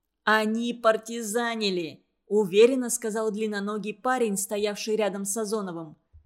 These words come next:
"Нет, мы не партизанили". "А как же?" "Долго рассказывать", уклонился Ваня.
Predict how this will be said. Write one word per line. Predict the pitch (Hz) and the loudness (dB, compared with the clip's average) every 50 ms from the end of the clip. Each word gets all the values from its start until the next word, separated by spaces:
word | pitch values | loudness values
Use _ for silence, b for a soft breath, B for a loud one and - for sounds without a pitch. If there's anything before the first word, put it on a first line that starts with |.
| _ _ _ _ _ _ _ _ _ - | _ _ _ _ _ _ _ _ _ -4
"Нет, | - 196 208 214 208 180 - - - _ _ _ _ _ _ _ _ | 0 2 2 4 2 2 0 -4 -10 _ _ _ _ _ _ _ _
мы | - 202 220 226 226 | 0 2 4 4 4
не | 220 220 214 | 2 0 0
партизанили". | 214 214 208 - - 226 226 196 196 220 202 185 175 160 147 147 135 143 - _ _ _ _ _ _ _ _ _ _ _ _ _ _ - | 0 0 -2 -2 -2 -4 -4 -2 0 0 0 -2 -4 -10 -12 -12 -14 -18 -20 _ _ _ _ _ _ _ _ _ _ _ _ _ _ 0
"А | 185 196 196 196 | 2 2 2 2
как | 196 - - 214 202 196 185 185 175 | 0 -4 0 2 2 4 2 2 -2
же?" | 180 185 196 214 208 214 214 _ _ _ _ _ _ _ _ _ _ _ _ _ _ _ | -6 -10 -10 -10 -10 -12 -16 _ _ _ _ _ _ _ _ _ _ _ _ _ _ _
"Долго | - 202 202 277 320 320 320 269 240 277 | -2 2 4 6 6 6 4 4 4 2
рассказывать", | 262 262 254 262 - - 294 294 294 294 262 226 214 226 196 190 170 165 - - - - _ _ _ _ - | 2 2 2 -2 -2 -4 -4 -6 -6 -4 -2 0 2 2 2 2 0 -4 -8 -14 -20 -20 _ _ _ _ -4
уклонился | 220 214 214 208 202 202 202 202 196 185 185 - - 208 | -2 0 0 0 0 0 -2 -6 -6 -8 -8 -6 -6 -6
Ваня. | 185 202 196 185 185 180 170 165 170 - | -6 -6 -6 -6 -8 -10 -12 -14 -16 -18